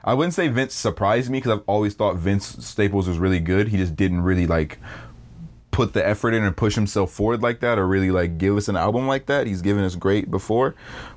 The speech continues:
but, like, I, I didn't feel like, I didn't feel like we were gonna get something like this from him, honestly. I didn't expect to, him to give us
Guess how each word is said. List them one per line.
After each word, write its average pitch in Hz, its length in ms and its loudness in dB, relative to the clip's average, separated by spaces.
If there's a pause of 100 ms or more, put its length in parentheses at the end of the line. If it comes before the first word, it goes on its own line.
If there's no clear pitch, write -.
but, 92 380 0 (500)
like, 95 380 0
I, 92 180 2 (1120)
I 107 100 0
didn't 120 180 0
feel 117 180 0
like, 101 360 -2 (600)
I 135 100 2
didn't 147 160 0
feel 143 100 2
like 131 40 0
we 127 80 2
were 117 60 2
gonna 107 100 0
get 101 320 0
something 104 200 0
like 95 200 0
this 98 160 2
from 92 160 2
him, 82 160 4
honestly. 82 480 0
I 92 80 0
didn't 104 160 2
expect 95 520 0
to, 87 280 0
him 92 240 2
to 90 100 2
give 92 420 0
us 104 360 -2